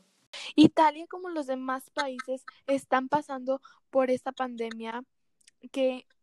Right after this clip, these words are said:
por este virus que es el covid diecinueve, donde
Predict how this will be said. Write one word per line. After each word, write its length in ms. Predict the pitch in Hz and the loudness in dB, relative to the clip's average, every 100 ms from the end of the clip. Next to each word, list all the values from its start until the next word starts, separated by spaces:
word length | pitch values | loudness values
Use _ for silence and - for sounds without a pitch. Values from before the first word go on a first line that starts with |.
| _ _ _ | _ _ _
por 240 | 262 247 | 2 2
este 320 | 247 - 277 | 0 -4 -6
virus 400 | 262 247 240 240 | -6 -8 -8 -8
que 100 | - | -6
es 120 | 233 247 | -4 -4
el 120 | 233 | -2
covid 300 | 233 226 233 | 0 0 -2
diecinueve, 720 | 240 - 226 214 208 214 220 - - - | -6 -6 -6 -6 -4 -6 -8 -14 -20 -10
donde 460 | - 247 247 247 240 | 2 2 6 4 4